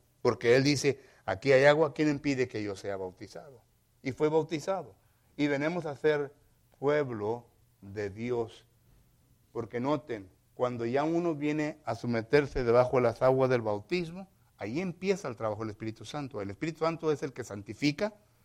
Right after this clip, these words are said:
Primera de Corintios capítulo seis, versículo once, es el que santifica,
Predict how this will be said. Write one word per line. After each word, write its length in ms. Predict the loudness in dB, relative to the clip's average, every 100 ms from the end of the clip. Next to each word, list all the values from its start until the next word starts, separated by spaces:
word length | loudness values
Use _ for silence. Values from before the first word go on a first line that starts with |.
| _ _
Primera 300 | -4 0 2
de 180 | 2 0
Corintios 420 | 0 -2 -4 -8
capítulo 320 | -8 -6 -6
seis, 180 | -2 -2
versículo 400 | -4 -8 -4 -4
once, 180 | -6 -12 _ _ -2
es 140 | 0
el 100 | 0
que 100 | -2
santifica, 760 | -6 -6 -8 0 0 0 -2